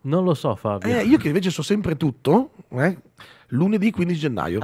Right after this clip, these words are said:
Speaker 2: l'ho appena
Speaker 1: Ah,
Speaker 2: cercato su Google.
Speaker 1: <laughs> ok,
Speaker 2: Sì.
Speaker 1: ecco perché stai guardando il telefono.
Speaker 2: Eh, sì, sì, sì, sì, sì, stavo
Speaker 1: Eh.
Speaker 2: guardando che lunedì, lunedì, lunedì, lunedì, aspetta che si, eh, si è chiuso il cellulare. Lunedì quindici gennaio è il Blue Monday, che fa, ricordiamo è il giorno, eh, più triste dell'anno, così dicono, no?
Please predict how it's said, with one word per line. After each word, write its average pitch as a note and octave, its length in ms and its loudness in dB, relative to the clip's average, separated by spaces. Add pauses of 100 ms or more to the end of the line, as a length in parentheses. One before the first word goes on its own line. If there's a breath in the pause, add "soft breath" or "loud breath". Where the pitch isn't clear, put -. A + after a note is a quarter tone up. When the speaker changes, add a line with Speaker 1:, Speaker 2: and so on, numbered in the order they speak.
Speaker 2:
l'ho C#3+ 80 2
appena D3+ 180 0
Speaker 1:
Ah, D3 60 2
Speaker 2:
cercato C#3+ 280 0
su B2+ 120 -4
Google. A#2+ 340 0
Speaker 1:
<laughs> A#2 160 -2
ok, G#2+ 180 -10
Speaker 2:
Sì. D3 100 -4
Speaker 1:
ecco C3+ 160 -2
perché G2 140 -2
stai G2+ 140 -8
guardando F#2+ 240 -6
il F#2 80 -12
telefono. F#2 400 -4
Speaker 2:
Eh, C3 40 0
sì, A#2+ 200 -6
sì, A#2 160 -10
sì, G#2+ 160 -12
sì, F#2 160 -14
sì, - 160 -14
stavo A#2+ 160 -4
Speaker 1:
Eh. B2+ 40 -2
Speaker 2:
guardando C#3 320 -2
che B2+ 120 -4
lunedì, E3 580 -4
lunedì, F3 280 -6
lunedì, F#3 300 -6
lunedì, F3 240 -8
aspetta D3 260 -8
che C#3 80 -6
si, B2+ 100 -6
eh, C#3 160 -4
si A#2 80 -4
è C3+ 60 -2
chiuso C3+ 160 -8
il C#3+ 60 -6
cellulare. A#2+ 360 -6 (220 loud breath)
Lunedì E3 240 0
quindici G3+ 260 -2
gennaio A3+ 480 2
è - 80 0
il C3+ 160 2
Blue B2+ 180 2
Monday, F2+ 460 -4
che F#2+ 140 -8
fa, E3 180 -4
ricordiamo A2+ 460 -2
è F#2 60 0
il G#2 180 0
giorno, B2+ 420 0 (360 loud breath)
eh, A#2 220 -2
più D#3+ 140 0
triste D3+ 360 -4
dell'anno, A#2+ 500 0
così A2 260 -8
dicono, G2+ 380 -8
no? G#2+ 240 -6